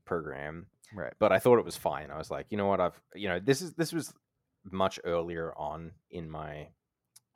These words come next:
Speaker 1: machining career. And, you know, I was like, "I don't wanna have to change this thing and dial it, blah, blah, blah." So, you know, I think it's fine. I've looked at one, it's fine. Uh, you know, I have to do some, some post-finishing work on these anyway, so I'll just finish it out. And it turns out it wasn't fine.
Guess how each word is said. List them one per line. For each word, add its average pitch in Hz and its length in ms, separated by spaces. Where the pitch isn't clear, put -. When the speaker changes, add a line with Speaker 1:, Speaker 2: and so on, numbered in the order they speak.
Speaker 1:
machining 87 500
career. 95 460
And, 87 220
you 92 80
know, 85 100
I 90 140
was 87 220
like, 80 260
"I 113 60
don't 104 120
wanna 92 140
have 90 120
to - 80
change 92 440
this - 120
thing 92 220
and 82 100
dial 85 320
it, - 140
blah, 82 160
blah, 82 140
blah." 78 180
So, - 120
you - 60
know, - 60
I 95 80
think 147 220
it's 143 120
fine. 71 300
I've 73 200
looked - 180
at - 120
one, 90 260
it's 82 120
fine. - 320
Uh, - 140
you 92 120
know, 76 200
I 92 100
have 101 240
to 92 80
do 87 160
some, 82 220
some 76 200
post-finishing 92 680
work 78 200
on 78 80
these 76 180
anyway, 82 400
so - 160
I'll 82 140
just - 320
finish - 300
it 71 80
out. 65 240
And 98 100
it 90 80
turns 113 180
out 92 80
it 82 60
wasn't 90 320
fine. 53 240